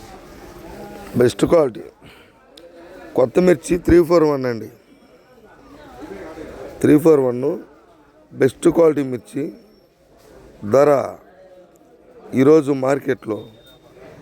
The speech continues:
పదిహేను వేల రూపాయలు. ఈ బెస్ట్ క్వాలిటీ అనేది ధర పదిహేను వేల రూపాయలు అయితే అమ్మకం జరిగింది. త్రీ ఫోర్ వన్ బెస్ట్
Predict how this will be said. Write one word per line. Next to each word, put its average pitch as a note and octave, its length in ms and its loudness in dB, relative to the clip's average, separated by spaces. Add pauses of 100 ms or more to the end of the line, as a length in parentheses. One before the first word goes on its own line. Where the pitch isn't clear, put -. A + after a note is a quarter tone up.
(300)
పదిహేను D3 400 4
వేల D3+ 220 2
రూపాయలు. A#2+ 360 -2 (340)
ఈ - 20 -6 (160)
బెస్ట్ C3 300 -2 (100)
క్వాలిటీ D3+ 340 2 (100)
అనేది A#2+ 260 -4 (100)
ధర B2 140 2 (1300)
పదిహేను C3+ 440 4
వేల D#3 200 2
రూపాయలు C3+ 340 0
అయితే C3+ 220 0
అమ్మకం C3 380 -4
జరిగింది. A#2+ 400 -2 (3000)
త్రీ C#3+ 220 6
ఫోర్ C#3+ 200 4
వన్ B2 220 -4 (4000)
బెస్ట్ A2+ 220 0